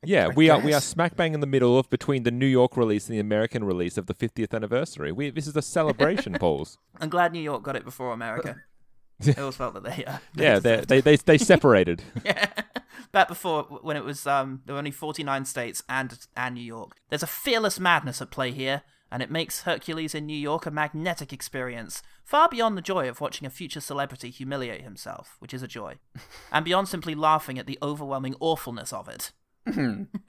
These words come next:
Speaker 2: Okay.
Speaker 1: <laughs> It's def-, it's definitely overwhelming.
Speaker 3: <laughs> Lots to think about there. Is it just that it's overwhelmingly awful, or is there something
Speaker 2: <laughs>
Speaker 3: even more to it than that?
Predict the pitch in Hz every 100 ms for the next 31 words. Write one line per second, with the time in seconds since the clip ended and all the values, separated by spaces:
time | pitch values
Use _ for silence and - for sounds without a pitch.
0 | 254 277 277 - 107 104 - - 87 -
1 | - 135 - 80 143 131 123 117 113 123
2 | 80 76 - _ 190 - - 302 - -
3 | - - 233 233 330 381 381 269 226 -
4 | - - _ _ _ _ 180 - - 233
5 | - 220 208 220 214 214 214 220 214 170
6 | 208 220 302 285 202 196 220 269 370 339
7 | 220 196 - 269 320 320 294 277 247 -
8 | 165 131 139 143 175 - -